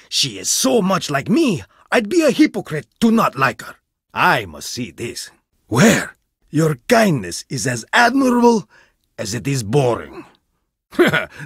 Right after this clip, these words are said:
Tell him he is stupid, but use small words so he understands you. He told you to say that, didn't he? Beginner's luck. I learned to swim fast, not because I was taught well,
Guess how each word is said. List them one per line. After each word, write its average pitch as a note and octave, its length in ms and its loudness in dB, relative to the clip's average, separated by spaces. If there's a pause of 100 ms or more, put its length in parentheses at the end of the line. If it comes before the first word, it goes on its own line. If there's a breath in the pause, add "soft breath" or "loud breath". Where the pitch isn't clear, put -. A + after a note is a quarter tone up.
(120)
Tell A3+ 180 4
him F3+ 160 2
he E3 160 2
is A#2+ 100 -2
stupid, - 520 0 (340 loud breath)
but G3+ 180 -4
use A3 220 -4
small D#3 340 -4
words F#2+ 460 -8
so G#2+ 180 -8
he F2 140 -12
understands F2+ 760 -10
you. - 140 -20 (260)
He F#3+ 140 -2
told F3 340 2
you G2+ 120 -8
to A#2+ 120 -6
say B2+ 180 0
that, D#2 240 -8
didn't C#3+ 300 0
he? - 240 -16 (320)
Beginner's A2 580 0
luck. F2 540 -4 (400)
I F#3 220 4
learned D3 360 0
to C3+ 100 -4
swim D3+ 340 -2
fast, C3 400 0 (160 loud breath)
not G#3 260 0
because A#3 300 0
I G#3+ 100 2
was E3 180 -4
taught D#3+ 280 -4
well, C3 280 -4